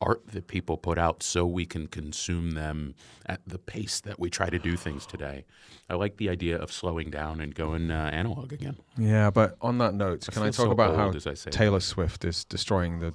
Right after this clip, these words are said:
Speaker 2: moral souls of my children?
Speaker 1: Hmm.
Speaker 2: Because I'm
Speaker 1: Tell
Speaker 2: a
Speaker 1: me
Speaker 2: big
Speaker 1: more.
Speaker 2: fan of, I'm a, I'm a bit of a Swiftie.
Speaker 1: Okay.
Speaker 2: Actually, I, I told the kids <laughs> that when I pick them up, they think that I'm always listening to a podcast, and then
Speaker 1: Mm-hmm.
Speaker 2: they put on Taylor Swift. But I explained to them, actually, I was listening to Taylor Swift the whole time, rocking out,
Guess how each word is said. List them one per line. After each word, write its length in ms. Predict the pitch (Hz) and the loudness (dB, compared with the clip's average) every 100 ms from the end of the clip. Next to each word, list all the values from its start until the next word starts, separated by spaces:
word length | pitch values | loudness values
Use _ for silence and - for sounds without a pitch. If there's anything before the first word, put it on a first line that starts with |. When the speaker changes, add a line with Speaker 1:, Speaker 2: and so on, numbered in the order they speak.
| - | -2
Speaker 2:
moral 320 | 95 85 82 | 2 2 2
souls 360 | - 92 87 87 | 2 2 2 2
of 60 | |
my 100 | 90 | -2
children? 440 | 90 104 95 76 64 233 | 0 0 0 -2 -4 0
Speaker 1:
Hmm. 240 | 220 165 101 - - - | 4 4 0 -6 -10 -4
Speaker 2:
Because 420 | 107 131 117 - - | 10 10 10 6 6
I'm 80 | 120 | 8
Speaker 1:
Tell 40 | |
Speaker 2:
a 40 | 117 | 12
Speaker 1:
me 60 | |
Speaker 2:
big 100 | 147 | 10
Speaker 1:
more. 80 | - | 12
Speaker 2:
fan 160 | 147 120 | 12 12
of, 140 | 98 - | 8 4
I'm 200 | - 143 | 8 8
a, 60 | 113 - | 8 4
I'm 140 | 120 107 | 2 2
a 60 | |
bit 140 | 82 73 | 0 -4
of 100 | 85 | -4
a 40 | |
Swiftie. 480 | - 78 - 104 110 _ _ 180 | -4 -4 -4 -6 -6 _ _ -10
Speaker 1:
Okay. 240 | 175 - - - | -8 -12 -10 -2
Speaker 2:
Actually, 360 | 110 - 110 82 | 0 4 4 6
I, 160 | 107 - - | 4 2 2
I 100 | 107 | 2
told 280 | - 120 110 | 6 6 6
the 60 | |
kids 520 | 95 107 90 - 233 - - | 4 4 4 4 -2 0 -2
<laughs> 100 | - | 4
that 140 | 95 - - - | 4 2 -2 6
when 180 | 123 | 10
I 100 | 139 | 10
pick 260 | 143 151 - | 10 8 6
them 160 | 123 113 | 6 8
up, 220 | 95 - _ _ _ _ - - - - - | 6 2 _ _ _ _ -18 -16 -18 -20 2
they 180 | 107 104 | 6 6
think 360 | - 143 143 | 8 6 6
that 200 | - 107 | 4 6
I'm 120 | 95 110 | 6 6
always 200 | 110 101 | 6 4
listening 260 | 95 104 | 2 0
to 80 | 98 | 0
a 40 | 92 | 2
podcast, 600 | - 95 82 85 - - | 4 4 2 -2 -2 0
and 120 | 98 | 2
then 60 | 98 | 4
Speaker 1:
Mm-hmm. 60 | |
Speaker 2:
they 80 | 90 | 2
put 160 | 90 92 | 2 0
on 120 | 87 | 0
Taylor 240 | 98 87 | 0 -2
Swift. 380 | 85 - 90 - | 0 0 -2 -2
But 100 | - | 0
I 60 | 90 | 0
explained 380 | 87 - 113 104 | 0 2 2 2
to 80 | 98 | 0
them, 100 | 92 | 0
actually, 260 | 87 92 | 0 -2
I 20 | |
was 140 | 85 90 | -2 0
listening 320 | 107 - 92 | 0 2 -2
to 100 | 82 | -4
Taylor 280 | 90 95 85 | -2 -2 0
Swift 260 | - 87 - | -2 -2 -2
the 80 | 85 | -2
whole 200 | 92 85 | -2 0
time, 280 | 90 85 | 0 0
rocking 300 | 87 82 - | 0 0 0
out, 260 | 82 76 | -2 -2